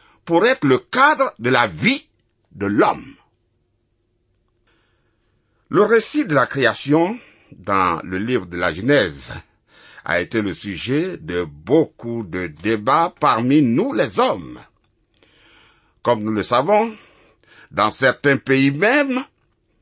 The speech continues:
il est défendu, strictement défendu, d'enseigner dans des écoles que le monde a été créé par Dieu. Mais ceux-là acceptent volontiers qu'on apprenne aux enfants la théorie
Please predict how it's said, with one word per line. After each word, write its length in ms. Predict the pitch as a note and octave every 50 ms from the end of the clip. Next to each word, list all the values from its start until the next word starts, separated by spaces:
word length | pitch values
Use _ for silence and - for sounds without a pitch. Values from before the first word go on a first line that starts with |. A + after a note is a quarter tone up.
| _ _ _ _ _
il 180 | - G2 G#2 A2
est 220 | C3+ D#3 - E2
défendu, 560 | - A2+ C3 - - A#2 A#2+ G#2+ F2+ F#2+ F#2 D#2+
strictement 800 | - - _ - A3+ A3+ - _ - G#3+ F3+ D#3+ A#2+ G2 F2 D2+ -
défendu, 840 | C#3+ E3 - - - F#2+ E2+ E2 D#2 F#2 A2 D3 F#3+ A3 D4+ D#4 _ _ _ _ _ _ _ _ _ _ -
d'enseigner 800 | D#3 - C3+ D#3 D#3+ - - - F3 F3 E3 F3+ G#3 C4 C#4 D4
dans 220 | D4 D3 C#3+ B2+
des 280 | A2 A2+ - - - B2
écoles 560 | C3+ A#2+ - - A3+ B3 C#4 C#4+ C#4 C4+ D#4 - - _ _ _ _ _ _
que 80 | - D3+
le 160 | D#3 D3+ C#3
monde 480 | C3 C#3 F3+ A#3+ C#4+ D#4 D4+ B3+ B3+ - - _
a 160 | - C#3 C#3+ C#3
été 260 | C#3 - - A#3+ C4
créé 600 | - - - E3+ G3+ A3 A#3 A#3+ A#3+ C4 C#4+ C#4 - _ _ -
par 240 | D3 C3+ B2+ A2+ G#2+
Dieu. 400 | G#2 - A2 B2 A#2 G2 - - _ _ _ _ _ _ _ _ _ _ _ - - - -
Mais 480 | C3+ D3 D#3+ D#3+ E3 D#3+ C#3 G#2 - - -
ceux-là 640 | - - - A#3 C4 A#3 B2+ G2+ F#2+ B2+ E3+ - _ _ -
acceptent 520 | G2+ - - - - - B2+ - - -
volontiers 840 | F2+ D#2+ D#2+ F2+ F#2 G2+ G2+ F2+ F2 E2 _ - D3 G3+ A3 - - _ _
qu'on 200 | - G#2+ G#2 F#2
apprenne 340 | F#2 E2+ - - B2 A#2 G2
aux 180 | F2+ F2 D#2+ F2+
enfants 380 | F2 E2 - - B2+ C#3+ E3+ - _ _ _ - - _ _ _ -
la 160 | F#3+ F#3+ G3
théorie 800 | - _ - F#3+ G#3 G3+ F#3 F3+ E3 D3+ D#3+ D3+ D#3 F#3+ -